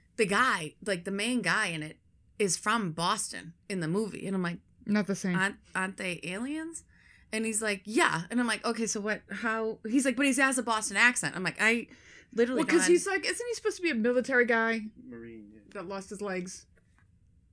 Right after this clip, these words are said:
Speaker 1: I ca-, I
Speaker 2: I've
Speaker 1: fucking
Speaker 2: never
Speaker 1: can't.
Speaker 2: seen
Speaker 1: Okay.
Speaker 2: any of them.
Speaker 1: So
Speaker 2: I've
Speaker 1: I'm
Speaker 2: never
Speaker 1: like,
Speaker 2: seen
Speaker 1: "I don't
Speaker 2: any of them.
Speaker 1: understand what you're saying." So, but it's a blue person.
Speaker 2: I
Speaker 1: And
Speaker 2: don't
Speaker 1: he's like,
Speaker 2: understand the
Speaker 1: "Well,
Speaker 2: words,
Speaker 1: they're
Speaker 2: but
Speaker 1: not,
Speaker 2: I
Speaker 1: they're
Speaker 2: don't know.
Speaker 1: aliens." I'm like, "So they're aliens, but don't they have tails?" He's like, I'm like, "I think I've seen a picture with tails." He's like, "Yeah, well, they have tails 'cause it helps them walk on the trees." I'm like, "I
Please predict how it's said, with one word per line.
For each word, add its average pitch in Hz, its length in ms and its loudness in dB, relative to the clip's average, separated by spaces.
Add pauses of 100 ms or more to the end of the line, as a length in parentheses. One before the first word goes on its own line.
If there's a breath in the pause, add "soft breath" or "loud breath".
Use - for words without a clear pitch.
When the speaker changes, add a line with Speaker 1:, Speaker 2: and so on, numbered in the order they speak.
(560)
Speaker 1:
I 269 140 4
ca-, 285 180 2
I 294 60 12
Speaker 2:
I've 320 80 4
Speaker 1:
fucking 254 240 8
Speaker 2:
never - 120 10
Speaker 1:
can't. - 120 4
Speaker 2:
seen 330 120 8
Speaker 1:
Okay. 254 140 8
Speaker 2:
any 220 120 8
of 180 80 -2
them. 160 140 -6
Speaker 1:
So - 40 2
Speaker 2:
I've 220 80 10
Speaker 1:
I'm 302 80 12
Speaker 2:
never 311 40 10
Speaker 1:
like, 320 140 12
Speaker 2:
seen 226 140 4
Speaker 1:
"I 285 40 10
don't 320 80 8
Speaker 2:
any 349 40 8
of 359 60 4
them. 330 60 6
Speaker 1:
understand 262 280 2
what - 40 0
you're 240 40 0
saying." 196 160 0
So, 214 140 2
but 208 100 2
it's 208 140 4
a 196 40 6
blue 254 220 2
person. - 380 4
Speaker 2:
I - 20 10
Speaker 1:
And - 80 6
Speaker 2:
don't 359 80 8
Speaker 1:
he's 240 100 10
like, 302 100 10
Speaker 2:
understand 262 360 6
the 226 40 4
Speaker 1:
"Well, 233 100 6
Speaker 2:
words, 262 100 8
Speaker 1:
they're 320 80 6
Speaker 2:
but 330 200 12
Speaker 1:
not, 226 100 4
Speaker 2:
I - 20 4
Speaker 1:
they're 277 180 10
Speaker 2:
don't - 20 4
know. 254 140 10
Speaker 1:
aliens." 202 280 4
I'm 214 80 -4
like, 190 100 0
"So 254 120 -2
they're 214 160 2
aliens, 220 320 4
but 202 80 -4
don't 269 140 -2
they 349 100 -2
have 349 120 -2
tails?" 240 340 0
He's 226 120 -2
like, 190 320 -6
I'm 208 80 -6
like, 208 120 -4
"I 240 100 -2
think 285 220 -6
I've 285 120 -4
seen 226 120 -2
a 190 40 -4
picture 196 240 -4
with 143 80 -4
tails." 165 300 -2
He's 196 100 -4
like, 240 120 -6
"Yeah, 381 60 2
well, 349 120 -4
they 359 100 2
have 392 180 -2
tails 165 240 -2
'cause - 140 0
it 226 100 2
helps 254 200 2
them 240 180 -2
walk 214 160 0
on 196 80 -4
the 180 60 -8
trees." 202 200 -2
I'm 190 60 -2
like, 196 120 0
"I 320 440 12